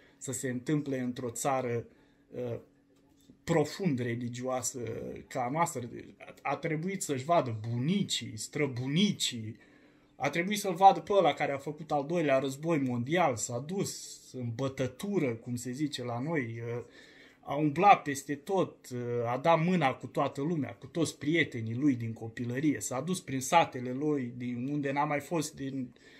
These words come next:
așa mai departe, de unde n-a fost acum două luni, ca să zic, mai puțin de două luni, practic, că el s-a dus,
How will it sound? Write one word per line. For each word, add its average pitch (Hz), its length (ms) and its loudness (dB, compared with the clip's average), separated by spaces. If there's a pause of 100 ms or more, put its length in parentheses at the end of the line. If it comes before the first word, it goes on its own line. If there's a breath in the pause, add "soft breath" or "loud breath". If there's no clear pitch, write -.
(260 loud breath)
așa 139 340 -2
mai 139 200 0
departe, 147 320 0
de 180 80 -2
unde 254 180 4
n-a 254 140 6
fost 240 260 -4
acum 226 240 2
două 185 260 2
luni, 139 360 2
ca 113 140 -8
să 110 160 -8
zic, 113 160 -8
mai 143 200 -4
puțin 170 300 -4
de 151 100 0
două 120 360 -4
luni, 107 220 -6
practic, 107 420 -12
că - 100 -12
el 139 220 -4
s-a 143 180 -4
dus, 165 300 -6